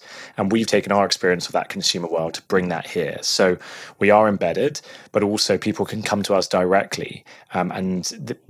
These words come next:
what we've taken a bit, and a bit like what Klarna and other people have done slightly later in their journeys, is realize that you should encourage people to come to you directly, even if you don't have the merchant signed up.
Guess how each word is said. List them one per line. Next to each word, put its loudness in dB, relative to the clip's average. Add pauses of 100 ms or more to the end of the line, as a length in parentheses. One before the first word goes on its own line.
(400)
what 4
we've -2
taken 2
a 2
bit, 2
and -8
a -6
bit -4
like 0
what -6
Klarna 2
and 2
other 4
people -2
have -2
done 2
slightly -2
later 2
in 0
their -2
journeys, -4 (440)
is 2
realize 4
that 2 (960)
you -2
should 0
encourage 2
people 0
to -6
come -2
to 0
you -2
directly, 0
even 0
if -2
you -4
don't 2
have -6
the -6
merchant -6
signed -4
up. -10